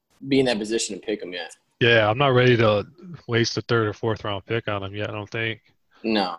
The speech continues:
Speaker 2: But not until I see it, at least. And we probably might not see it with no preseason. Or
Speaker 1: No.
Speaker 2: two games, whatever they're gonna end up at.
Speaker 1: All right, well, this is, I mean, I'm picking a pass-catching guy. And I
Speaker 2: Yeah.
Speaker 1: thought it was gonna be a wide receiver,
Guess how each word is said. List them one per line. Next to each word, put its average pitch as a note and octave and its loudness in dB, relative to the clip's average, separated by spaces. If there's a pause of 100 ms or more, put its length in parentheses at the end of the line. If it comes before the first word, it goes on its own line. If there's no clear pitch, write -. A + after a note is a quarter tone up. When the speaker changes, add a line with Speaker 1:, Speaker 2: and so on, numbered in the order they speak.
Speaker 2:
But A#2 -2
not B2+ 4
until B2+ 4
I G#2 4
see A#2+ 0
it, A2+ 2
at G#2 -2
least. G#2+ -8 (180)
And G#2 -8
we A2+ 0
probably A2+ 2 (300)
might G#2+ -2
not C#3 2
see G#2+ 0
it G#2 0
with G#2+ -4
no G#2+ -8
preseason. G#2+ -6 (640)
Or G#2+ -4
Speaker 1:
No. F#2+ 0 (160)
Speaker 2:
two A#2+ -6
games, A2+ -4
whatever A2+ 0
they're A2 0
gonna G#2 0
end G#2+ 0
up A#2+ 2
at. G#2 0 (280)
Speaker 1:
All C#3 6
right, C3 6
well, B2 4
this C#3 0
is, C3+ 0
I B2 0
mean, B2 -2 (400)
I'm B2 -2
picking D3+ 0
a B2 -2
pass-catching C3 0
guy. A2+ -4 (600)
And B2 0
I C3+ 2
Speaker 2:
Yeah. F3 2
Speaker 1:
thought D3+ 8
it D3 4
was C#3+ 0
gonna C#3 -4
be C3+ 0 (200)
a A#2 -4
wide A#2+ 0
receiver, E3+ -2